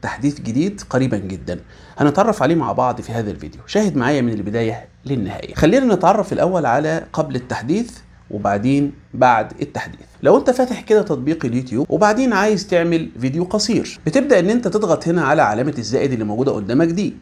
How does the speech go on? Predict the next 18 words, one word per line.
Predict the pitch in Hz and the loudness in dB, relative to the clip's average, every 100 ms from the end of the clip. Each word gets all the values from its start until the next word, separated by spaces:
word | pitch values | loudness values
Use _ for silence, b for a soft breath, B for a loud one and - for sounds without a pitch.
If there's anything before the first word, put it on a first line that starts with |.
| - | -10
احنا | 214 247 | -2 0
بنتكلم | 208 185 233 220 160 | 0 -2 -2 0 0
عن | 156 208 240 - | 0 0 -2 -2
انشاء | 135 127 - 160 - | -4 -2 2 2 0
فيديو | 120 147 170 | -2 -2 -2
قصير. | 175 185 226 156 - - - 180 | -2 -2 -2 -2 -4 -16 -8 -4
ركز | 202 131 | -2 -2
معايا، | 107 80 64 - | -2 -4 -8 -6
قدامك | 165 269 - | 2 2 2
خيارين، | - 143 113 110 101 101 b b b | -2 -2 0 0 -4 -8 b b b
يا | 131 | 0
اما | 220 262 | 2 2
ان | 233 | 0
انت | 247 | 2
تضغط | 214 226 196 165 | 2 2 2 4
على | 143 | 4
الاحمر | 156 196 170 | 4 2 0
ده | 123 143 | 0 -2